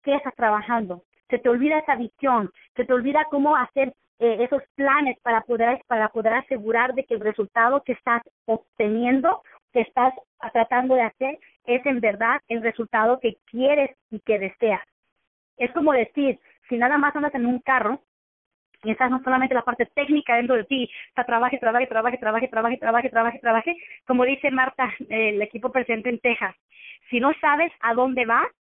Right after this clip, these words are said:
ya llegaste. Me encanta cuando dice eso, ¿no? ¿No? ¿A dónde vas? Ya llegaste. Entonces, ¿por qué te invito a analizar esas tres partes? Porque todo negocio, para poder tener éxito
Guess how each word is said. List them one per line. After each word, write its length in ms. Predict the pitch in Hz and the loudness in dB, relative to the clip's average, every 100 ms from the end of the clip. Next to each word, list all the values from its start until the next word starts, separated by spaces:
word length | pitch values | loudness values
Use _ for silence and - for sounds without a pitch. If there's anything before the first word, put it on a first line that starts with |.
| _ _ _ _ _ _ 185 | _ _ _ _ _ _ -2
ya 200 | 240 247 214 | 0 0 0
llegaste. 400 | 208 185 196 - _ _ _ _ _ _ - | 0 0 -2 -6 _ _ _ _ _ _ -6
Me 140 | 240 | -4
encanta 400 | 247 254 262 269 | -4 -6 -8 -12
cuando 300 | 226 220 226 | -14 -12 -4
dice 380 | 254 233 262 208 | -2 0 0 0
eso, 160 | 208 | 0
¿no? 200 | 202 269 - - - - | 2 2 0 -8 -20 -10
¿No? 260 | 240 311 - _ _ _ - | -6 -6 -8 _ _ _ -14
¿A 60 | |
dónde 200 | 226 254 - | -12 -14 -12
vas? 260 | 233 254 370 - _ _ | -6 -4 -6 -10 _ _
Ya 180 | - 240 | 0 2
llegaste. 600 | 240 226 202 - _ 170 | 2 0 -2 -6 _ -12
Entonces, 480 | 220 226 285 294 277 - - _ | -10 0 0 2 -2 -4 -20 _
¿por 160 | - 247 | -4 -2
qué 100 | 330 | -2
te 120 | 381 | 0
invito 500 | 359 311 339 359 339 - | 2 2 0 0 -2 0
a 120 | 262 | -2
analizar 440 | 254 254 262 269 269 | 0 -2 -2 -2 -4
esas 160 | 262 | -4
tres 240 | 269 262 - | -4 -4 0
partes? 400 | 240 233 175 - - - _ _ | -2 -2 -10 -18 -20 -20 _ _
Porque 280 | 269 262 254 - | -2 0 -4 2
todo 280 | 330 339 403 | 2 4 2
negocio, 540 | 339 277 277 277 247 | 0 0 0 -2 -6
para 220 | - 220 214 | -4 -2 0
poder 400 | 247 247 269 277 | 0 2 2 0
tener 260 | 294 285 | 0 0
éxito 560 | 269 - 277 - 202 | 0 -2 -10 -8 -8